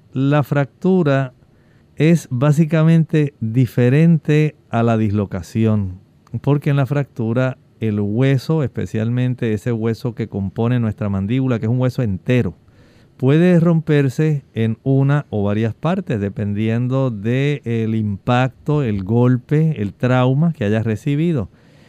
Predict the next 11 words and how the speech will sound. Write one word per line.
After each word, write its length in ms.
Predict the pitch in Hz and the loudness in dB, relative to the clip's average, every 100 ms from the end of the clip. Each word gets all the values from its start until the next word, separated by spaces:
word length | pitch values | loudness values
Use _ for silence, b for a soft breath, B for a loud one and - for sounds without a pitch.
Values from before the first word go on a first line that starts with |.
| b | b
En 120 | - | 0
el 120 | 110 - | 0 2
caso 260 | 160 165 | 0 2
de 80 | 175 | 2
la 120 | 160 | 2
luxación, 580 | 151 147 180 165 151 143 | 0 0 -2 0 2 0
pudiera 360 | 139 107 110 120 | 0 0 2 2
haber 160 | 120 | 2
recibido 440 | 123 - 123 123 123 | 0 -2 -2 0 -2
un 100 | 120 | -4
traumatismo 1000 | 117 117 123 135 127 117 101 - 156 | -4 -2 0 -2 -2 -4 -4 -2 -2